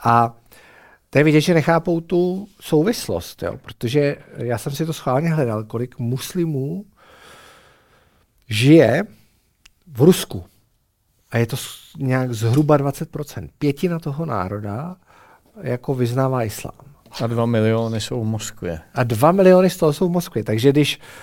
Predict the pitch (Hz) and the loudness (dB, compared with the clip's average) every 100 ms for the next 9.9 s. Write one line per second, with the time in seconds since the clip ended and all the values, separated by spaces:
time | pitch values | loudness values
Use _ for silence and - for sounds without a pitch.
0 | - _ 131 127 131 143 160 165 160 151 | -20 _ 2 2 2 -2 2 4 6 6
1 | 120 123 123 131 147 156 151 123 - 123 | 2 2 2 4 4 4 4 0 -4 -4
2 | 135 - 160 147 156 143 - 135 135 143 | -4 -2 0 0 0 -4 0 2 2 0
3 | 151 143 113 - 127 135 143 127 127 - | 0 -2 -4 -6 -6 -6 -6 -6 -4 -4
4 | 120 120 127 123 127 123 135 131 117 107 | -6 -4 -4 -4 -6 -4 -2 -2 -2 -4
5 | 123 123 139 135 117 - 101 120 117 110 | -4 -2 -2 -2 -6 -6 -4 -4 -6 -6
6 | 123 123 123 - - 123 117 107 107 110 | -8 -6 -8 -10 -6 -6 -4 -6 -6 -6
7 | 107 107 107 101 - 104 - - - - | -8 -6 -8 -8 -12 -14 -12 -16 -16 -20
8 | - - - - 117 110 107 110 110 104 | -20 -20 -16 -2 0 0 -2 -4 -6 -6
9 | 107 151 - - _ _ - 127 - | -6 -8 -16 -20 _ _ -2 -2 -2